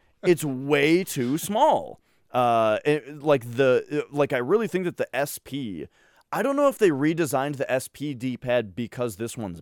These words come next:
bad, or I think it's more they redesigned it because of the, the clamshell design, right?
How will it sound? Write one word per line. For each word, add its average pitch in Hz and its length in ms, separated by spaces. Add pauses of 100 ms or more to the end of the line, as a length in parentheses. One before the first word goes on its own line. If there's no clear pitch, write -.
bad, 175 480 (140)
or 139 280 (140)
I 127 140
think 202 200
it's 165 140
more 131 380
they 117 160
redesigned 113 600
it 110 120
because 113 280
of 98 120
the, 95 100 (200)
the 104 120
clamshell 107 680
design, 80 640 (340)
right? 113 340